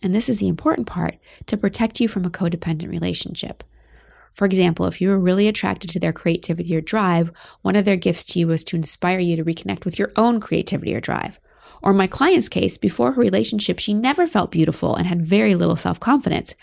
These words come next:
Her ex filled a void that had been empty for thirty-five years. In order for her to fully step into her own beauty and confidence, rather than rely on him to give it to her, she's now faced with the opportunity to fill the void herself.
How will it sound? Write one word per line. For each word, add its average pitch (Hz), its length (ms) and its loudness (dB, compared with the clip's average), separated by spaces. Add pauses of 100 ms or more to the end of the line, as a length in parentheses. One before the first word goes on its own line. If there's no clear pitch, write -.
(400)
Her 202 160 2
ex 240 260 0
filled 214 180 4
a 196 40 6
void 240 340 2
that 208 80 2
had 190 140 0
been 196 160 -4
empty 247 260 2
for 202 140 0
thirty-five 220 500 4
years. - 480 2 (500)
In - 120 2
order 254 260 4
for 233 140 0
her 208 100 4
to 190 80 0
fully 202 300 2
step - 260 -6
into 196 220 0
her 190 200 -2
own 226 240 2
beauty 214 280 4
and 165 100 0
confidence, 156 500 -2 (120)
rather 165 340 4
than 165 160 2
rely 165 360 2
on 185 120 2
him 285 640 2 (160)
to - 100 -2
give 233 220 2
it - 120 0
to - 140 -6
her, 240 220 0 (360)
she's 220 260 2
now 208 240 4
faced 165 420 -2
with 180 120 -8
the 190 100 -4
opportunity 160 640 -6
to 170 100 -10
fill 156 340 -4
the 160 100 -4
void - 300 -6
herself. - 600 -12